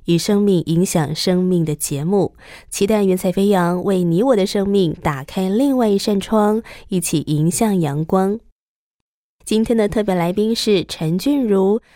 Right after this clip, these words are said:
他目前在台北长春礼拜堂担任传道人。工作忙碌的他，将大部分的心力放在关怀弱势族群、破碎家庭，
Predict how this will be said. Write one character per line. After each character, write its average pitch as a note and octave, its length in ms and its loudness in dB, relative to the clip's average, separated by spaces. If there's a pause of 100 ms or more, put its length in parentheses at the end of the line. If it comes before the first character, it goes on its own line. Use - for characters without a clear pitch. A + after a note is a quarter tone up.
(140)
他 G#3+ 160 -4
目 C#4+ 180 2
前 G3+ 180 0
在 G3 240 0
台 F3 280 -4
北 F3 200 0
长 E3 300 -2
春 G3 240 0
礼 D#3+ 80 0
拜 D#3+ 180 -2
堂 D#3 380 -4
担 F3+ 240 0
任 F#3 180 0
传 E3 280 -6
道 A3+ 180 0
人。 E3+ 400 0 (320)
工 A3 180 2
作 G#3 160 0
忙 F3 280 -2
碌 G3+ 100 0
的 F#3 140 0
他， G3+ 340 -2
将 F#3+ 320 -4
大 C4 240 -2
部 A3 140 0
分 G#3 160 0
的 F3 80 0
心 G#3+ 360 0
力 F#3 340 0
放 B3+ 280 -2
在 G3 220 0
关 A3 280 0
怀 F3 220 -2
弱 G3+ 180 0
势 F#3 200 -2
族 E3+ 200 -2
群、 E3+ 440 0 (240)
破 F3+ 120 0
碎 E3+ 140 0
家 G#3+ 220 -4
庭， E3+ 420 0